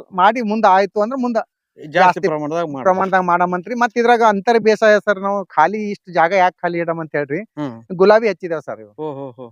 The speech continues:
Speaker 1: ಹಾ ರೀ. ಇದು ಬುಲೆಟ್ ಅಂತ ಈ ತಳಿ ರೀ ಇದು ರೀ.
Speaker 2: ಬುಲೆಟ್ ವೆರೈಟಿ
Speaker 1: ಹಾ,
Speaker 2: ಹಾಕಿರೇನ್ ಸರ್?
Speaker 1: ಬುಲೆಟ್ ವೆರೈಟಿ ರೀ.
Speaker 2: ಹ್ಮ್, ಹ್ಮ್,
Speaker 1: ಆ,
Speaker 2: ಹ್ಮ್.
Speaker 1: ಹಚ್ಚೊಂದು ಇಪ್ಪತ್ತು ದಿವ್ಸ ಆಯ್ತು ಸರ್ ಅಷ್ಟೇ ರೀ.
Speaker 2: ಹ್ಮ್, ಹ್ಮ್.
Speaker 1: ಇಪ್ಪತ್ತು, ಇಪ್ಪತ್ತೈದು ದಿವ್ಸ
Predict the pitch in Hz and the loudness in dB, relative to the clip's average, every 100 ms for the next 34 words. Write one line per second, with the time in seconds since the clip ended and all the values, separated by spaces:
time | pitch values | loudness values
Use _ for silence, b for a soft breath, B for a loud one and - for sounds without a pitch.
0 | - 139 101 _ _ _ - 156 165 170 | -10 -8 -8 _ _ _ -12 -6 -2 -2
1 | 196 214 214 214 208 190 175 156 170 165 | -2 -2 -2 -2 -2 0 -2 -2 -2 -2
2 | 151 139 156 139 160 170 160 156 151 139 | -4 -6 -8 -6 -2 -2 -2 -4 -4 -6
3 | 139 143 131 175 156 196 190 175 170 156 | -6 -4 -4 -6 -2 -2 0 0 0 -2
4 | 160 220 - _ 147 123 123 185 185 220 | -4 -4 -6 _ -8 -2 0 2 2 2
5 | 254 247 240 240 233 - 233 196 254 240 | 0 0 2 4 2 2 0 0 -2 -2
6 | 214 - 175 143 - 151 135 147 151 180 | -4 -2 0 -2 -2 -6 -6 -10 -4 -4
7 | 110 185 180 180 175 - 170 180 165 202 | -2 -4 -2 -2 -4 -2 -2 -2 -4 -4